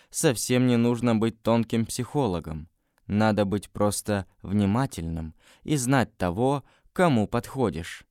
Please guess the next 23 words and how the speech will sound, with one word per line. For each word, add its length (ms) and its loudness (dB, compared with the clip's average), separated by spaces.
самому 540 0
приблизиться 680 -4
к 80 -12
нему 400 -2
и 140 -2
рассмотреть 720 -2
его. 280 -14
Тогда 480 2
увидим 480 2
ясно 600 -2
ходы 640 0
в 80 -20
чужую 540 0
душу, 540 -4
чем 280 2
эти 240 -2
ходы 400 0
загромождены 960 0
и 100 -2
что 260 0
мешает 720 0
проводимому 720 2
делу. 440 -4